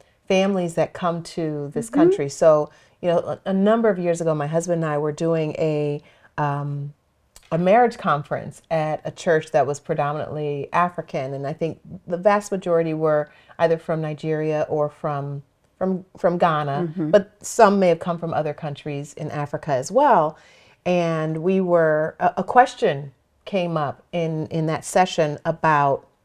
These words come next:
Speaker 1: um, you know, some of the conflict that this, you know, the couples have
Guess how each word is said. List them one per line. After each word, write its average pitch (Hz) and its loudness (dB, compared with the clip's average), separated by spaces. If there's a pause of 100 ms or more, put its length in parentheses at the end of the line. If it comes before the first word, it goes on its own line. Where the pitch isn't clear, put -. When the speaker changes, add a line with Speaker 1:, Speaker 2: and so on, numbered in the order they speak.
(1120)
Speaker 1:
um, 147 -2
you 175 0
know, 147 2
some 185 0
of 170 0
the 160 2
conflict 190 2
that 156 -2 (180)
this, 156 -4 (300)
you 175 -2
know, 139 -4
the 139 -2
couples 160 -2
have 156 0